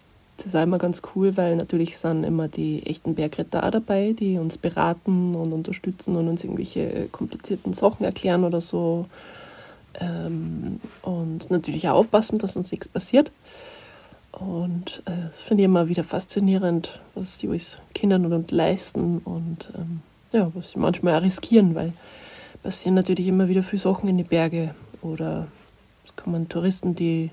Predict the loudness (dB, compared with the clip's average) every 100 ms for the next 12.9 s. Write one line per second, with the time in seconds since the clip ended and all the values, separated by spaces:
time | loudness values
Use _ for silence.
0 | -10 _ -20 -20 -20 -20 -20 -20 -20 -20
1 | -20 -20 _ -2 4 10 10 10 8 8
2 | 8 6 6 4 2 4 4 4 2 -2
3 | -2 -2 -2 -8 -16 -14 -12 -14 -18 -16
4 | -8 -4 2 2 2 2 2 0 -2 -4
5 | -6 -14 -20 -20 -20 _ -12 -2 0 2
6 | 2 2 2 2 0 4 4 6 4 4
7 | 2 -2 -2 -8 -4 0 0 0 0 0
8 | 0 -2 0 0 -2 -8 -4 -2 -2 -4
9 | -8 -8 -6 -6 -6 -20 -20 -20 -20 -20
10 | -20 -20 -12 -2 2 4 4 4 2 -2
11 | -4 0 0 0 0 0 2 4 4 2
12 | 0 -2 0 0 0 -2 -6 -12